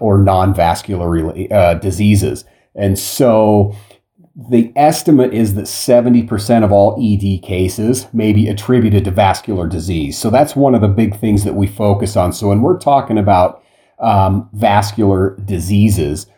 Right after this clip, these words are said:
we're talking about the diabetes, we're talking about hypertension, high blood cholesterol, cardiac diseases, smoking, side effects from smoking, or just poor overall circulation. And so those are some of the big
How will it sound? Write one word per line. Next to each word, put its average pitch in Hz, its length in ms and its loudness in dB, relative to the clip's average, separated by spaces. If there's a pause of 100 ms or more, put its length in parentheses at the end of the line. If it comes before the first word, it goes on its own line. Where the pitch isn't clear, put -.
(140)
we're 98 160 -6
talking 107 340 2
about 98 300 2
the 104 80 -2
diabetes, 95 920 -2
we're 95 100 -4
talking 95 380 -4
about 92 220 0
hypertension, 98 840 -4
high 98 220 -2
blood 95 360 -2
cholesterol, 95 720 -4
cardiac 92 640 0
diseases, 92 720 -2 (300)
smoking, 101 840 0
side 104 340 0
effects 101 300 -2
from 101 140 -4
smoking, 101 580 -2
or 98 80 2
just - 240 -4
poor 117 420 -2
overall 98 460 0
circulation. 95 1040 -2 (280)
And 104 120 -2
so 107 220 0
those 143 320 0
are 120 60 2
some 123 260 0
of 101 60 0
the 92 60 -2
big 104 560 -2